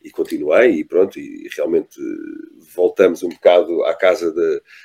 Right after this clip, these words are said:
da partida, que são, que são os livros, e eu sem dúvida que me defino como um leitor. Ainda hoje recebi,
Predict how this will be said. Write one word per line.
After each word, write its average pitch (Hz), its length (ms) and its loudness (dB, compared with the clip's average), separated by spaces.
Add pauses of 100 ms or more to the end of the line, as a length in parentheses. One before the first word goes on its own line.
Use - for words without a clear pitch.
(220)
da 87 200 -8
partida, 90 600 0
que - 100 -20
são, 90 360 0
que - 100 -16
são 90 240 0
os 85 140 -12
livros, 92 520 -8
e 104 60 -4
eu 104 100 0
sem 113 180 -2
dúvida 107 300 -4
que - 120 -16
me - 60 -14
defino 80 400 -8
como 80 440 -8
um 69 360 -8
leitor. 82 320 -2
Ainda 71 140 -10
hoje 78 220 -8
recebi, 82 440 -10